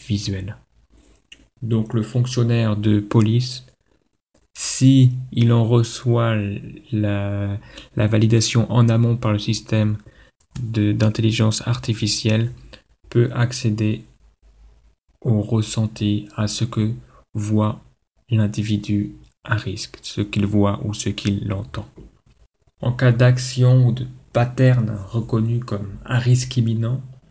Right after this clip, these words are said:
par exemple la détention d'une arme, euh, alors qu'il y a de la foule,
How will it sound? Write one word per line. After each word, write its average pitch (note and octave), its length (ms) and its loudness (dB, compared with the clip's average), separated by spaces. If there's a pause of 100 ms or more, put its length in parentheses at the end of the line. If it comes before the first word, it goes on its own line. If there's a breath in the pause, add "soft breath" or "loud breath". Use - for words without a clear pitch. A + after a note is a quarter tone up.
(340 soft breath)
par G#2 160 -4
exemple G#2+ 480 -2
la G2+ 120 -2
détention A2 440 -4
d'une A2 220 -2
arme, A2+ 420 -4
euh, G2 240 -10 (880 loud breath)
alors G#2+ 520 -2
qu'il G#2+ 260 -6
y G#2 120 -2
a G#2 120 -2
de G#2 120 -2
la G2+ 120 -2
foule, C3 440 -4